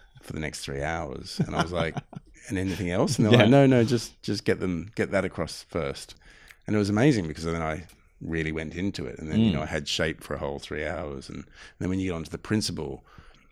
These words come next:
Speaker 1: really interesting stuff starts to happen there, because when you have two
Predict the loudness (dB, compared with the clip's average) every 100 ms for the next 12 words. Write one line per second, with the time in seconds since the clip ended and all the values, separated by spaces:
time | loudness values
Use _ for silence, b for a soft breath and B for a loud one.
0 | -2 0 0 -2 -6 -6 -8 -10 -6 -8
1 | -8 -8 -8 -8 -8 -8 -8 -8 -10 -12
2 | -12 -14 -14 -20 b b -8 -6 -6 -8
3 | -8